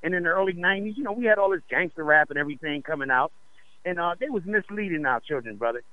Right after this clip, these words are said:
And it was another side of the story that needed to be told, and I was gonna be the one to tell it.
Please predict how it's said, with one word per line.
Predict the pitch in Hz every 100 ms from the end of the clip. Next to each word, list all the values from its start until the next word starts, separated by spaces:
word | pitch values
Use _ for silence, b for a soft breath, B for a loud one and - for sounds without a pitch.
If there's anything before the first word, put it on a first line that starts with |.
| - - -
And |
it | 202
was | 233
another | 196 196 180 180
side | 180 175
of | 156
the | -
story | 196 190 156
that | 143
needed | 160 170
to | 156
be | 160
told, | - 202 175 147 151 - - - -
and | -
I | 208
was | 269 214
gonna | 208
be | 180
the | 196
one | 196 196
to | 190
tell | - 294
it. | 120